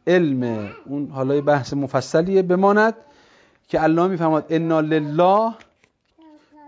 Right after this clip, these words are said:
بش-، و-، وقتی که بشر صابرین می‌شن،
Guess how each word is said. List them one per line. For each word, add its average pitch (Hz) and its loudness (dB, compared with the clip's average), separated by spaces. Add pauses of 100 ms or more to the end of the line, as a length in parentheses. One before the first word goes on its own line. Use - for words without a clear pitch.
(120)
بش-، 147 -4
و-، 156 -2
وقتی 165 -6
که 185 -6
بشر 156 -2
صابرین 151 0
می‌شن، 175 -6